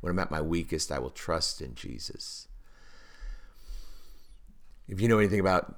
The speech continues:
Big Daddy Weave, uh, uh, the singer for Big Daddy Weave lost his brother. Uh, they were in the band together since the band started, and he, he lost his brother,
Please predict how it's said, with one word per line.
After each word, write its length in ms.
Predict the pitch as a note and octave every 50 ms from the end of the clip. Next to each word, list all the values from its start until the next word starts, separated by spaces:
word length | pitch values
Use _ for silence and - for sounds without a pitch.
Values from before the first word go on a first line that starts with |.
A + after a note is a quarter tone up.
| - - - - - -
Big 160 | A#2 G#2 F2
Daddy 200 | G#2 G2+ F#2+ F#2
Weave, 560 | F2 F#2+ G2 G2 G2 F#2+ E2 - - - - - -
uh, 340 | D#2+ E2 F2 F2 F2 E2+ D#2+ - - - - - -
uh, 280 | - F2+ E2 D#2 D#2 C2+ - - - C#3 - - - - - - - -
the 80 | G2
singer 460 | F2 - - - A2+ G#2+ G2+ G2 F2
for 120 | E2+ - E2+
Big 180 | D#2 F#2+ D#2+
Daddy 200 | F2 F#2+ F2+ F2
Weave 320 | E2+ E2+ F2 E2+ E2+ D#2+ -
lost 360 | - F#2 F2+ F#2 F#2 - -
his 100 | F2+ E2+
brother. 500 | D#2 - E2+ E2+ F#2 G#2 F#2 B1 A#1 - - - - - - - -
Uh, 180 | E2 E2 - - - -
they 140 | - F2+ F2+
were 140 | F2 F2+
in 80 | F2 F2
the 60 | E2+
band 360 | D2+ E2+ F2 F2 F2+ F2+ F2
together 360 | F2 E2+ F2 F2 E2+ E2+ E2 D#2+
since 340 | - - F2 E2 - - -
the 60 | -
band 280 | - E2 D#2 F2 F2 -
started, 540 | - - - F2+ A#2+ C3 - - - - - - - -
and 440 | E2+ E2+ E2+ E2+ E2 E2 E2 D#2+ E2 -
he, 220 | D2+ D#2+ E2 -
he 80 | E2 F2
lost 340 | F2 E2+ D#2 D#2 - -
his 120 | - E2 D2+
brother, 400 | - F2+ F2+ F2 E2+ E2+ D#2+